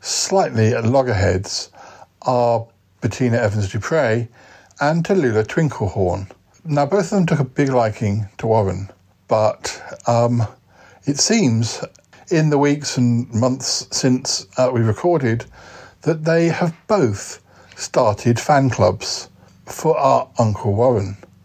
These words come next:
Yes, they're both claiming to be his biggest fan, um, and, you know, they've been downloading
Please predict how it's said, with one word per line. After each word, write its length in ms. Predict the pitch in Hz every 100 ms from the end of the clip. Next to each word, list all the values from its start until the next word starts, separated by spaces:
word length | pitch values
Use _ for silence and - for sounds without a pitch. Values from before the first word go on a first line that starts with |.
| - - - -
Yes, 760 | 151 117 107 98 - - - - _ - - -
they're 80 | 110
both 320 | 135 143 120 -
claiming 240 | 123 107
to 60 | -
be 120 | 104
his 160 | 92 90
biggest 320 | 117 113 -
fan, 360 | 117 117 127 - - - - - - - 113
um, 400 | 110 107 110 107 - - -
and, 520 | 110 104 101 101 - _ _ - - _ _
you 120 | - 113
know, 260 | 95 98 - - - - -
they've 140 | 117
been 260 | 117 110 110
downloading 720 | 151 143 143 127 127 127 120